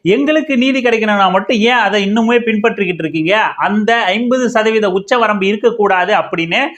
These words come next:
ஒரு குரலை பதிவு பண்ணார். இந்த குரலோடவே நாம், நம்மளோட கூட இணைப்பு கேள்வியா என்ன அப்படின்னா, இ டபிள்யூ எஸ் பத்தி இது வரைக்கும் அவர் பேசுனதே இல்லையேங்கிற கொந்தளிப்போட நாம நிறைய தடவை பேசியிருக்கோம். இப்ப இ டபிள்யூ எஸ்ங்கிற வார்த்தையை இங்கிலீஷ்ல பயன்படுத்திட்டாரு, இங்கிலீஷ்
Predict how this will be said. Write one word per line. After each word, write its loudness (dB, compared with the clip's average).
ஒரு 4
குரலை 2
பதிவு 2
பண்ணார். -2
இந்த 4
குரலோடவே 4
நாம், 2
நம்மளோட 2
கூட 4
இணைப்பு 0
கேள்வியா 2
என்ன -4
அப்படின்னா, -2
இ 4
டபிள்யூ 2
எஸ் -2
பத்தி 0
இது 0
வரைக்கும் 2
அவர் 0
பேசுனதே 2
இல்லையேங்கிற 0
கொந்தளிப்போட 0
நாம -2
நிறைய 2
தடவை 2
பேசியிருக்கோம். -4
இப்ப 0
இ 4
டபிள்யூ 2
எஸ்ங்கிற 0
வார்த்தையை 0
இங்கிலீஷ்ல 0
பயன்படுத்திட்டாரு, 0
இங்கிலீஷ் -2